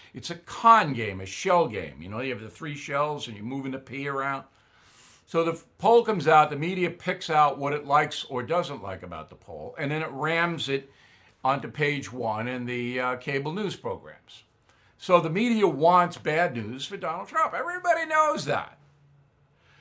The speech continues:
Now, the polls themselves are fixed because they all, they all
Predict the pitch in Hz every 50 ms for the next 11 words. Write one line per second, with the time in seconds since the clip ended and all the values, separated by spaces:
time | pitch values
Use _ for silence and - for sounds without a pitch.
0 | _ _ _ - 170 180 185 180 175 175 - - 220 247 269 277 269 247 185 190
1 | 196 165 147 - - 277 294 285 254 214 190 180 170 156 143 - - _ _ _
2 | _ _ _ _ 180 180 190 196 196 190 190 190 185 180 - - _ _ _ -
3 | - - 254 220 - - - - _ - - - - _ _ _ _ _ - -
4 | - - _ _ - 156 151 165 180 175 180 190 185 196 - - - - 196 202
5 | 233 254 262 269 262 247 202 143 107 - - - - - _ _ _ _ _ _
6 | _ _ _ _ _ _ _ _ _ _ _ _ _ _ _ _ _ _ _ -
7 | 156 151 170 165 - - - 196 214 226 226 226 208 180 151 - - - - -
8 | _